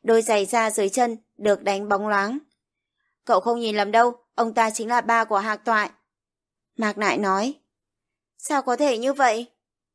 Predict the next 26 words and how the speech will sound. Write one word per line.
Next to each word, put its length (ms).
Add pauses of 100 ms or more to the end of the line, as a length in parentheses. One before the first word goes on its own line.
(140)
Chu 200
Niệm 240
ngây 140
người 220
tại 200
chỗ. 320 (680)
Cô 160
nhớ 200
Hạc 260
Quảng 260 (120)
là 200
một 180
tên 260
nghiện, 200 (240)
là 180
một 240
kẻ 200
vô 200
dụng. 260 (400)
Cho 180
dù 160
vợ 200
con 300
bị 120
ép 220
chết, 260